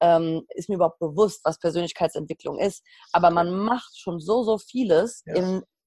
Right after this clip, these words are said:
Speaker 1: durch das Leben halt einfach, was einem gar nicht klar ist, was alles dazu beiträgt, deine Persönlichkeit zu entwickeln. Und zwar jedes Mal, wenn du dich wieder in eine neue Situation begibst. Ja.
Speaker 2: Ja.
Speaker 1: Und, ähm, dann, äh, ja, habe ich die Ausbildung gemacht und da war mir aber dann schon ganz, ganz schnell klar,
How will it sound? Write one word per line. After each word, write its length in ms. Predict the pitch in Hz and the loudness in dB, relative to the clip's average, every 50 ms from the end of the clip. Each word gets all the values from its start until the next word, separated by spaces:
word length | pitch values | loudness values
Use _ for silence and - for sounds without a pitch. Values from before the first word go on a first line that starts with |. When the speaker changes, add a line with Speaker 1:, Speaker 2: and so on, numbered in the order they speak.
| _ - | _ -2
Speaker 1:
durch 180 | - 285 277 - | -2 -2 0 -2
das 160 | - 196 170 | -4 -4 -2
Leben 360 | 175 180 247 294 226 185 185 | 0 0 2 2 2 0 0
halt 140 | 165 156 - | 0 0 0
einfach, 240 | - 160 - 170 170 | 0 0 -2 -4 -6
was 100 | 170 - | -6 -8
einem 240 | - 165 170 170 | -6 -6 -6 -4
gar 220 | - 185 190 196 226 | 0 0 0 0 0
nicht 240 | 240 220 - - - | -2 -4 -6 -8 -8
klar 400 | - 220 202 208 214 202 - - | -4 0 2 2 2 2 0 0
ist, 320 | 156 160 220 269 - _ _ _ _ _ _ - | -2 -2 -4 -4 -8 _ _ _ _ _ _ 0
was 160 | - 202 196 | 0 0 2
alles 220 | - - 202 190 - | 0 -2 -2 -2 -2
dazu 220 | 196 190 - 180 | -4 -4 -4 0
beiträgt, 380 | 175 175 196 202 - 180 175 - | 2 2 2 2 0 -2 -2 -2
deine 160 | 170 175 170 | -2 -2 0
Persönlichkeit 580 | 180 170 165 180 185 185 170 - - 170 165 | 0 0 0 -2 -4 -6 -6 -6 -6 -6 -6
zu 120 | - - 143 | -4 -6 -6
entwickeln. 540 | 127 156 156 - - 254 - - 190 160 147 | -6 -6 -8 -8 -6 -6 -2 0 0 0 0
Und 120 | 151 - | -2 -6
zwar 160 | - - 151 | -4 -4 -4
jedes 460 | 165 160 165 196 220 240 254 262 - | -4 -4 -4 -4 -2 -2 -4 -4 -4
Mal, 240 | - 185 175 180 175 | -2 0 0 0 0
wenn 100 | 180 175 | 0 -2
du 80 | 170 165 | -4 -6
dich 160 | 170 165 156 | -8 -10 -10
wieder 160 | 180 180 190 | -6 -4 -4
in 80 | 180 170 | -2 -2
eine 100 | 156 160 | -2 2
neue 280 | 165 170 180 190 185 | 2 4 4 4 2
Situation 560 | 175 180 180 - 175 170 175 - 196 185 180 165 | 0 -4 0 2 2 2 2 2 0 0 2 0
begibst. 420 | 165 165 240 240 - - - - _ _ _ _ _ _ _ - _ _ _ _ _ _ _ - | 0 0 0 -2 -2 -6 -20 -20 _ _ _ _ _ _ _ -20 _ _ _ _ _ _ _ 2
Ja. 60 | 165 | 4
Speaker 2:
Ja. 220 | 151 156 180 202 - _ _ _ _ _ _ _ _ _ _ _ _ - | 4 4 2 -2 -8 _ _ _ _ _ _ _ _ _ _ _ _ -2
Speaker 1:
Und, 460 | - - 208 196 190 190 185 180 - - | 2 4 6 6 6 4 0 -2 0 2
ähm, 360 | 185 185 175 175 175 170 170 _ _ _ _ _ _ - | 2 4 4 2 0 -4 -10 _ _ _ _ _ _ 2
dann, 480 | 202 196 190 190 190 185 185 185 180 165 - - - | 4 4 4 4 2 -2 -4 -4 -6 -8 -8 -4 0
äh, 320 | 170 185 180 180 175 - | 2 4 4 4 2 2
ja, 280 | 170 190 202 180 170 170 | 4 4 6 6 4 2
habe 140 | 175 180 190 | -2 -4 -4
ich 60 | 185 | -2
die 120 | - 202 | 0 2
Ausbildung 440 | - 170 190 185 - - 202 214 214 | 4 4 4 4 2 0 0 2 2
gemacht 300 | 208 214 226 226 233 - | 2 2 0 0 0 -2
und 140 | - 175 - | -6 -2 -2
da 180 | 175 208 262 240 | 0 0 0 -2
war 100 | 240 226 | -2 0
mir 120 | 226 208 | 0 0
aber 100 | 190 190 | 0 0
dann 140 | 185 185 185 | 0 -2 -2
schon 160 | - 180 180 | -6 -4 -2
ganz, 180 | 185 190 196 - | -2 -2 -2 -2
ganz 200 | - 202 196 - | -6 -6 -4 -4
schnell 200 | 208 185 175 165 | -4 -2 -2 -2
klar, 340 | - - 156 156 170 - | -2 -2 0 0 0 -2